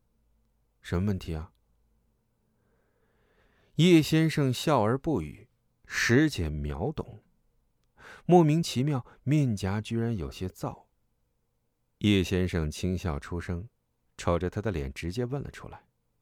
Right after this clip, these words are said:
：“哟，这怎么还脸红了？”“无聊，老腊肉还调戏老婆，光荣啊。”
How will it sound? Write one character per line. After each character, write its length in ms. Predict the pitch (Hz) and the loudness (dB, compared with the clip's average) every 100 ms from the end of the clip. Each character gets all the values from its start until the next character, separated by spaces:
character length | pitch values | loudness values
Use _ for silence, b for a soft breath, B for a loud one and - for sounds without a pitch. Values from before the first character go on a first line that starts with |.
| _ - | _ 0
：“哟， 380 | 151 135 90 _ _ _ - | 0 0 -6 _ _ _ 0
这 160 | 123 | 2
怎 100 | 87 | 2
么 80 | 69 | -2
还 100 | 92 | -4
脸 160 | 120 - | -6 -8
红 280 | - - | -12 -8
了 220 | 120 120 _ _ _ _ _ _ _ _ _ _ _ _ _ _ _ _ _ _ _ _ _ _ _ _ _ _ _ | -6 -8 _ _ _ _ _ _ _ _ _ _ _ _ _ _ _ _ _ _ _ _ _ _ _ _ _ _ _
？”“无 160 | 95 123 | 4 6
聊， 260 | 107 107 - _ _ _ _ _ _ _ | 6 2 -2 _ _ _ _ _ _ _
老 260 | - 82 85 | -6 -6 -4
腊 240 | 92 80 | -4 -4
肉 300 | 80 87 - _ | -6 -8 -12 _
还 200 | - 87 | -8 -8
调 260 | - 82 | -6 -8
戏 140 | 104 87 | -6 -8
老 180 | - - | -10 -16
婆， 220 | - - _ _ _ _ _ _ - | -18 -20 _ _ _ _ _ _ -4
光 200 | 90 95 | 0 2
荣 200 | 71 69 | 0 -6
啊。” 200 | 69 | -12